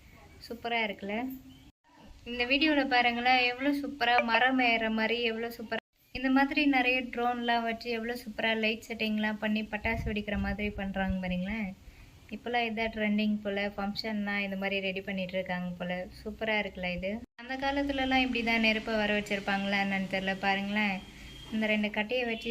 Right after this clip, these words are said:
எவ்வளோ சூப்பரா நெருப்பை வர வைக்கிறாங்க. வேற லெவல்ல? சூப்பரா அந்த காலத்துல இந்த மாதிரி யூஸ் பண்ணியிருக்காங்க போல.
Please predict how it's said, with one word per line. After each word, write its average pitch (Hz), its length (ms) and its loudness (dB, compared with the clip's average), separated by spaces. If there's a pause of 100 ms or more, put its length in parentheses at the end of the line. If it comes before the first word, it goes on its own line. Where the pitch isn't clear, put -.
எவ்வளோ 220 260 -2
சூப்பரா 214 340 0
நெருப்பை 214 360 0
வர 202 200 0
வைக்கிறாங்க. 185 460 0 (640)
வேற 196 280 -2
லெவல்ல? 208 460 -2 (580)
சூப்பரா 214 400 -2
அந்த 202 200 -2
காலத்துல 196 500 0
இந்த 190 100 -4
மாதிரி 185 200 -4
யூஸ் 196 260 -8
பண்ணியிருக்காங்க 175 560 -2
போல. 175 160 -4